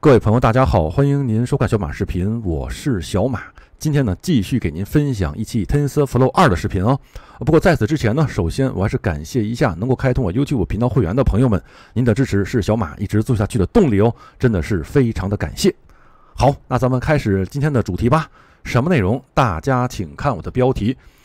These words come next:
矩阵转置 transpose。为什么要把矩阵进行一个转置？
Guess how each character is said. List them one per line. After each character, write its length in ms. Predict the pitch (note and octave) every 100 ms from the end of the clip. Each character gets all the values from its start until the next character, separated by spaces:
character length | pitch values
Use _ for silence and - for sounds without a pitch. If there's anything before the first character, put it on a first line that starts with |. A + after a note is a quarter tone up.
| - - - _
矩 280 | - A3+ C3
阵 380 | - G3+ C3+ G2
转 320 | - A#2+ E2+ F2
置 320 | G3 C3 F2+
transpose。 680 | - G#3+ F#3 - A#2 D#2 - - - -
为 260 | G3+ A#3+ C3+
什 200 | - A#2
么 140 | C3 E3
要 200 | G3+ A#2+
把 220 | F2 D#2
矩 220 | - E3+
阵 280 | C#3+ A#2 F2
进 320 | - C3 F#2
行 240 | - B2+
一 160 | C3 C3+
个 200 | F3+ G#2+
转 360 | - G2 C#2+ D2+
置？ 180 | C4